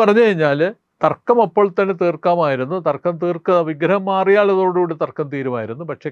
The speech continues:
കെ കെ നായരുടെ നിലപാട് കൊണ്ട് ഇത് സാധിക്കുന്നില്ല എന്നുള്ളതാണ് അവിടെ സംഭവിക്കുന്നത്. അപ്പോൾ ഇതോടുകൂടി ഇതിൻ്റെ ഒരു ആദ്യ പകുതി,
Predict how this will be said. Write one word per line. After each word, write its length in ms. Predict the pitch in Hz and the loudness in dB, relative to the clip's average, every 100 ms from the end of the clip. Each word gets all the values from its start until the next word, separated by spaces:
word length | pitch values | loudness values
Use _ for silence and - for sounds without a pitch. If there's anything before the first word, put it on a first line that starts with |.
| 151 | -6
കെ 100 | 147 | -6
കെ 100 | 175 170 | -4 -2
നായരുടെ 340 | 156 139 139 143 | -2 -4 -6 -6
നിലപാട് 400 | 135 143 156 175 165 | -6 0 0 0 -2
കൊണ്ട് 220 | 110 104 151 _ _ _ 139 | -4 -10 -14 _ _ _ -8
ഇത് 100 | 147 156 | -6 -4
സാധിക്കുന്നില്ല 680 | 151 156 165 180 147 113 110 - | -2 -2 -2 -2 -2 -6 -10 -10
എന്നുള്ളതാണ് 500 | 117 107 95 98 110 _ _ _ _ | -8 -6 -4 -6 -12 _ _ _ _
അവിടെ 220 | 127 147 147 | -2 0 -2
സംഭവിക്കുന്നത്. 480 | 147 127 113 110 - _ | -2 -2 -4 -6 -20 _
അപ്പോൾ 140 | - 165 | 2 4
ഇതോടുകൂടി 500 | 190 202 214 196 180 185 | 6 6 6 6 6 4
ഇതിൻ്റെ 200 | 170 185 | 4 4
ഒരു 80 | 170 147 | 6 4
ആദ്യ 260 | 156 151 175 | 4 2 4
പകുതി, 340 | 156 117 120 | 2 0 -2